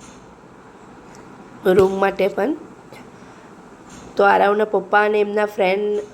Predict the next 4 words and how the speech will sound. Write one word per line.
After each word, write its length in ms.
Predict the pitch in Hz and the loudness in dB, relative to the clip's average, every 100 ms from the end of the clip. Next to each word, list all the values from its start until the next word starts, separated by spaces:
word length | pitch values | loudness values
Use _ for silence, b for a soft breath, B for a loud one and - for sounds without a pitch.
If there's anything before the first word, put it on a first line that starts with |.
| - - - - - - - - - - - - - - - - - - - - - - - - - - 220 | -20 -20 -20 -20 -20 -20 -20 -20 -20 -20 -20 -20 -20 -20 -20 -20 -20 -20 -20 -20 -20 -20 -20 -20 -20 0 2
રૂમ 260 | 240 233 | 4 0
માટે 300 | 233 220 220 | -2 0 2
ગયા 280 | 214 214 233 | 2 0 -2
છે. 380 | 233 208 202 | -2 -4 -4